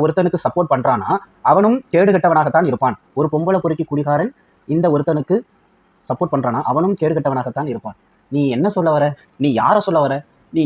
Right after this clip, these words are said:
யாரை பொறுக்கின்னு சொல்ற? என்ன சொல்றியா இல்ல அவனை சொல்றியா? எனக்கு ஒரு விஷயம் புரியல. பாலாவினுடைய அந்தரங்க விஷயம் உனக்கு ஏதாவது தெரியுமா? என்னினுடைய உள்நோக்கம் உனக்கு ஏதாவது தெரியுமா? எங்கள் இருவரினுடைய ஏதாவது ரிலேஷன்ஷிப் இருப்பதாக நீங்கள் ஏதாவது கண்டறிந்தீர்களா? இஷ்டத்துக்கு நீங்க கமெண்ட் பண்ணலாமா? இப்ப எடுத்த மாதிரி, இப்ப உங்க வீட்டுல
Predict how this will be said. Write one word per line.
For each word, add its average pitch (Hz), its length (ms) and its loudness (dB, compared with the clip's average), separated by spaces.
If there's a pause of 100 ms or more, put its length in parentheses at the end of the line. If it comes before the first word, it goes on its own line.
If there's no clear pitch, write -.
(120)
யாரை 214 260 4
பொறுக்கின்னு 175 360 0
சொல்ற? 135 220 0 (220)
என்ன 180 180 2
சொல்றியா 151 240 2
இல்ல 139 140 4
அவனை 160 180 0
சொல்றியா? 127 300 0 (540)
எனக்கு 151 180 0
ஒரு 156 140 4
விஷயம் 254 240 2
புரியல. 143 260 0 (460)
பாலாவினுடைய 208 640 4
அந்தரங்க 196 380 2
விஷயம் 180 220 0
உனக்கு 156 200 0
ஏதாவது 156 240 2
தெரியுமா? 127 240 -2 (160)
என்னினுடைய 208 420 4 (200)
உள்நோக்கம் 185 340 0
உனக்கு 147 220 -4
ஏதாவது 147 260 0
தெரியுமா? 127 220 -4 (340)
எங்கள் 185 280 4
இருவரினுடைய 220 520 4 (380)
ஏதாவது 190 320 4
ரிலேஷன்ஷிப் 185 400 -2
இருப்பதாக 160 380 2
நீங்கள் 175 240 2
ஏதாவது 151 240 2
கண்டறிந்தீர்களா? 131 540 -4 (380)
இஷ்டத்துக்கு 190 340 0
நீங்க 165 160 2
கமெண்ட் 143 200 0
பண்ணலாமா? 107 280 -2 (400)
இப்ப 214 140 2 (140)
எடுத்த 240 240 2
மாதிரி, 180 140 2 (200)
இப்ப 202 160 2
உங்க 240 200 4
வீட்டுல 214 200 2